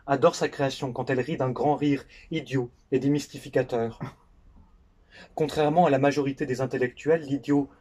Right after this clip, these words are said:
anticipe. Sa colère et son rire, qui est sa colère aussi, sa parole reste incompréhensible. L'esprit de finesse l'anime et il n'en sait rien.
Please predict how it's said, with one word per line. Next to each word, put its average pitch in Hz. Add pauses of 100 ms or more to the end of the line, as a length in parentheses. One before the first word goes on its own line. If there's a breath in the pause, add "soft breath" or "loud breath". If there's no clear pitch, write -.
(120)
anticipe. 147 (460 soft breath)
Sa -
colère 147 (100)
et 175
son 170
rire, 160
qui 143
est 160
sa -
colère 123
aussi, 123
sa -
parole 127
reste 123
incompréhensible. 135 (840 loud breath)
L'esprit 135
de 120
finesse 135
l'anime 135
et 131
il 120
n'en 117
sait 113
rien. 104